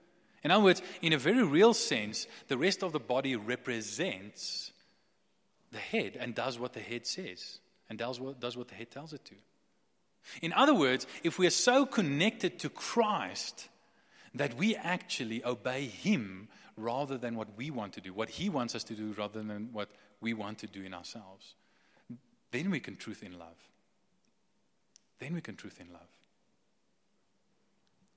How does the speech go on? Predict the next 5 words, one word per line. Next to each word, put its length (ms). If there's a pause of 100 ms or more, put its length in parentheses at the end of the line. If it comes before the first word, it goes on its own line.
(1400)
And 320 (1300)
it's 160
interesting, 600 (380)
when 180
Paul 360